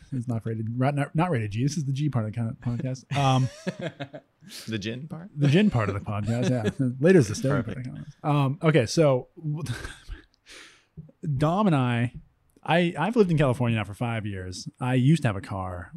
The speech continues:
Speaker 1: when I first moved here, but then I sold my car because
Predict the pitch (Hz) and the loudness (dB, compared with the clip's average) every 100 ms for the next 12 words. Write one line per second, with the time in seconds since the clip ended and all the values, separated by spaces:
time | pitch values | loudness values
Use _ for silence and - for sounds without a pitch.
0 | 127 113 107 117 110 107 98 107 107 - | -6 -4 -2 -4 -4 -6 -6 -8 -10 -12
1 | - 120 113 151 147 - - 165 113 95 | -8 -4 -2 -2 -4 -6 -4 -2 -2 -4
2 | 92 107 - 107 110 123 113 107 | -8 -10 -10 -10 -6 -4 -4 -8